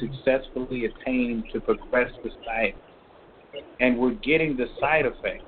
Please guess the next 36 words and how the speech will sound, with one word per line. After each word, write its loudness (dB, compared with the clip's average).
of 2
that 2
neglect. -4
We 0
have 2
to -6
step 2
in -2
when -4
it's -4
uncomfortable. -8
We 0
have 2
to -6
speak -4
up 4
when 2
it 2
seems 0
like 4
everyone's 2
going 0
to -4
be 0
mad 4
at 4
us. 2
I 4
don't 2
know 0
any -2
prophet 0
in -6
the -2
Old 0
Testament 0